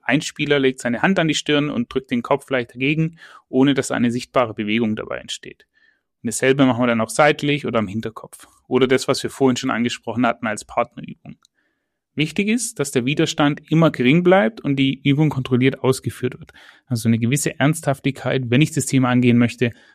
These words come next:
muss da mit dabei sein. Auch irgendwelche Stützpositionen, Krabbelbewegungen und Übungen zur, zur allgemeinen Körperspannung, also so Mobi-Stabi-mäßig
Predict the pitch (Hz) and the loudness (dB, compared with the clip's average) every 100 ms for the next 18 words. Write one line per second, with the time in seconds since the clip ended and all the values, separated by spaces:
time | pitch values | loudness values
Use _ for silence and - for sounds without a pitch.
0 | _ 120 131 - 123 120 117 - 131 139 | _ -2 -2 0 0 0 -4 -4 -8 -8
1 | - - _ _ _ _ _ _ _ _ | -12 -16 _ _ _ _ _ _ _ _
2 | _ _ 127 135 139 135 120 - 185 - | _ _ -4 0 0 0 -2 -2 -2 -4
3 | - 147 143 - 135 131 127 127 135 - | -4 -4 -4 -2 2 4 4 2 -2 -12
4 | - 131 139 123 113 120 123 131 120 113 | -6 0 0 0 2 0 2 0 0 -2
5 | 139 127 123 120 - 127 117 - - 127 | -6 -2 0 0 -2 -2 -2 -4 -6 -2
6 | 127 151 123 120 117 113 120 - 117 131 | 2 4 4 4 2 0 -2 -2 0 0
7 | 110 107 104 107 101 123 120 117 - 135 | -2 -4 -4 -6 -6 -2 -2 -2 -2 0
8 | 127 110 117 127 127 | 2 2 0 -2 -6